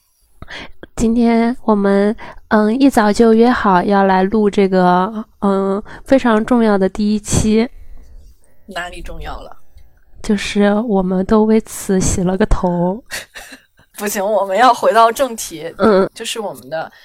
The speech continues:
Speaker 2: 白日梦研究这个，呃，主题呢，其实是，呃，跟我上一期讲的一样，是我想到的。加上我们两个都是双鱼座，平时的谈话也就刚刚那样的胡说八道，
Speaker 1: 嗯。
Speaker 2: 所以觉得还挺有意思的。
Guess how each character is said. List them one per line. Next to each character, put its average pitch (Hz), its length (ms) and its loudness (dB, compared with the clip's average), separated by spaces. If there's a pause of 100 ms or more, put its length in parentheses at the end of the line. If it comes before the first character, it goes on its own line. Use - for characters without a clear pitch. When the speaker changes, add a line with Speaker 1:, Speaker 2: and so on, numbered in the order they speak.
(280)
Speaker 2:
白 156 160 -6
日 269 160 -6
梦 254 200 -6
研 151 240 -12
究 214 240 -6
这 233 140 -8
个， 123 260 -6 (300)
呃， 165 280 -6
主 196 160 -14
题 - 300 -12
呢， 175 240 -10
其 196 160 -10
实 220 140 -10
是， 175 380 -6 (260)
呃， 139 320 -16
跟 214 160 -10
我 165 100 -8
上 165 260 -6
一 170 60 -18
期 185 220 -14
讲 165 220 -12
的 - 40 -20
一 131 120 -18
样， 170 220 -12
是 - 180 -14
我 156 120 -12
想 - 280 -14
到 156 180 -10
的。 - 240 -20 (380)
加 220 120 -6
上 214 240 -6
我 151 120 -8
们 170 120 -12
两 160 200 -4
个 175 100 -12
都 202 100 -14
是 208 160 -14
双 226 300 -6
鱼 196 60 -10
座， 170 180 -8
平 196 200 -12
时 202 180 -10
的 185 260 0 (300)
谈 202 180 -4
话 214 220 0
也 160 100 -8
就 190 140 -12
刚 226 200 -4
刚 233 200 -4
那 226 100 -4
样 196 220 -2
的 - 120 -4
胡 - 200 -10
说 311 460 4
八 302 260 2
道， 196 280 4
Speaker 1:
嗯。 160 80 -2 (300)
Speaker 2:
所 214 240 -10
以 185 180 -6
觉 165 200 -8
得 180 100 0
还 170 240 -8
挺 170 220 -18
有 170 260 -12
意 208 220 -12
思 - 240 -14
的。 113 120 -8